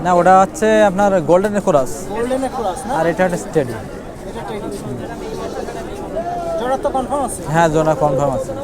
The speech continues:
Speaker 2: কত চাচ্ছেন, ভাই?
Speaker 1: আপনার, আহ, আট ঘন্টা ফ্লাইং।
Speaker 2: আট ঘন্টা ফ্লাইং করবে এগুলো?
Speaker 1: ফ্লাইং করবে।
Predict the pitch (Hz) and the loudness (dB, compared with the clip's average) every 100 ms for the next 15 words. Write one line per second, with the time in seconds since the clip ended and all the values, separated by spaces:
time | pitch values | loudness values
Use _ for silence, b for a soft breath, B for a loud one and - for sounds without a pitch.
0 | - 220 226 220 240 - 254 277 160 180 | -8 -8 -10 -8 -8 -6 -2 0 2 4
1 | 175 180 170 170 165 165 160 185 190 185 | 4 2 2 2 4 2 2 2 4 4
2 | 175 185 196 180 - - - 180 - 185 | 4 4 4 -4 -8 -10 -10 -10 -8 -8
3 | 190 214 - 247 269 254 254 240 233 202 | -4 -4 -4 -6 -2 0 0 0 -4 -4
4 | 190 - 196 165 185 175 185 196 | -4 -4 0 2 4 4 2 2